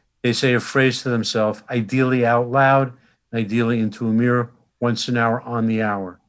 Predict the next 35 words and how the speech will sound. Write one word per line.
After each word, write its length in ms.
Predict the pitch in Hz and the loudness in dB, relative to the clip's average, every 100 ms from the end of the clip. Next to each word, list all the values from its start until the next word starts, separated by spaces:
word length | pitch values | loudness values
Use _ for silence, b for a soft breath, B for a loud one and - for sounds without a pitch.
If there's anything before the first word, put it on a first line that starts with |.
| _ _ _ _ | _ _ _ _
So 160 | - | -2
if 160 | 110 - | -2 -2
they 120 | 113 | -8
sleep 300 | 107 - 143 | -6 -2 -2
for 140 | 139 143 | 0 2
eight 120 | 135 | 4
hours, 380 | 123 123 113 - | 4 4 0 -4
they're 80 | |
awake 260 | 104 110 107 | -4 -4 -6
for 240 | - 101 98 _ | -8 -8 -8 _
sixteen. 760 | - - 120 - 151 151 151 139 b b - | -14 -12 -10 -6 -4 -2 -2 -6 b b -6
And 120 | 120 | -2
those 200 | 117 120 | 2 0
phrases 460 | 117 - 120 110 110 | -2 0 0 0 -2
are 120 | 107 | -2
with 140 | 101 98 | -4 -8
the 80 | |
first 420 | 104 - 123 113 - | -8 -2 -2 -2 -2
breath, 340 | 123 117 - _ _ _ _ | -2 -2 -6 _ _ _ _
"For 80 | 113 | -2
my 100 | 107 | -2
body, 320 | 95 107 107 | 0 0 0
smoking 480 | 98 113 104 90 98 | -4 -4 -6 -6 -10
is 100 | 92 | -10
poison." 580 | - 147 147 131 135 - b b - | -2 0 2 0 -6 -8 b b -12
With 120 | 104 | -10
the 80 | 101 | -8
second 400 | - 123 - 113 | -2 -2 -2 -4
breath, 240 | 110 110 | -4 -6
"I 60 | 104 | -6
need 240 | 107 113 | -4 -2
my 160 | 110 110 | -2 -4
body 300 | 104 104 98 | -4 -8 -8
to 180 | - 120 | -10 -6
live." 360 | 131 131 117 | -4 -4 -6